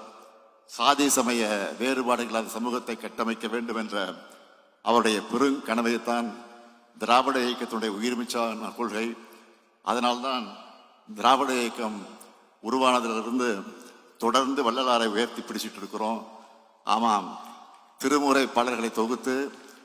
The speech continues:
ராமலிங்கர் பாடல் திரட்டு என்ற நூலை ஆயிரத்தி தொள்ளாயிரத்தி நாற்பதுல வெளியிட்டவர் தந்தை பெரியார்.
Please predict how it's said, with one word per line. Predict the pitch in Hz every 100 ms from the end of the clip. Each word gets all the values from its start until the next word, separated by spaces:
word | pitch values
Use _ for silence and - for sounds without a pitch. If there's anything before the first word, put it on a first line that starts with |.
| - _ _ -
ராமலிங்கர் | 95 131 139 131 127 113 107 - - - - - _
பாடல் | 117 135 139 123
திரட்டு | 127 113
என்ற | 123 117
நூலை | 110 113 113 104 - - - - - _ -
ஆயிரத்தி | 120 143 131 113
தொள்ளாயிரத்தி | 120 117 117 117
நாற்பதுல | 110 117 120 110 110 104 90 - - -
வெளியிட்டவர் | 117 131 123 117 110 101 87
தந்தை | 110 113 110
பெரியார். | 110 117 110 113